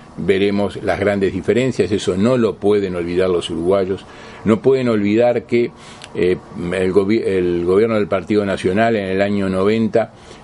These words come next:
eh, suspendió la convocatoria de lo-, los consejos de salarios. Eso provocó, eh, importantes pérdidas para los trabajadores, fundamentalmente aquellos que tenían menos capacidad de organizarse sindicalmente y que tenían menos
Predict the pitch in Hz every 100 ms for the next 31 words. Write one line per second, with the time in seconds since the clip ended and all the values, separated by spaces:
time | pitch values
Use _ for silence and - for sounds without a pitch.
0 | - 82 85 80 107 - 107 101 110 127
1 | 107 90 90 90 87 104 98 98 90 -
2 | 87 85 82 95 98 - 87 82 85 82
3 | 80 80 - 85 90 87 95 101 85 87
4 | 101 120 117 127 135 - - - - -
5 | 104 110 101 101 95 95 87 120 120 -
6 | - - - - 87 87 85 85 82 78
7 | - - - 107 104 95 98 98 131 123
8 | 104 - 110 104 104 98 95 92 90 -
9 | 92 87 95 107 110 - 104 101 98 98
10 | 98 117 110 92 110 107 87 92 104 104
11 | 101 110 104 - 90 90 90 95 98 92
12 | 85 85 - 107 101 90 - 87 82 92
13 | 85 107 123 120 - - 95 101 98 110